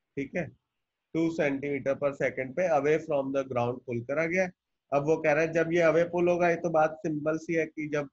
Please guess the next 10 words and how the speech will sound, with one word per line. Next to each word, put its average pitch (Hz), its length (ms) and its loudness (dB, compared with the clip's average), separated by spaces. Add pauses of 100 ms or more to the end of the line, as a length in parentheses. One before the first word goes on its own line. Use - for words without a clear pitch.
(140)
इधर 135 300 2
चला 156 200 0
जाएगा 156 260 2
तो 143 180 -8
नीचे 131 300 -6
आ 156 120 2
जाएगी 151 300 -4
लैडर, 139 300 -2 (100)
राइट, 151 220 0 (520)
इस 131 160 -2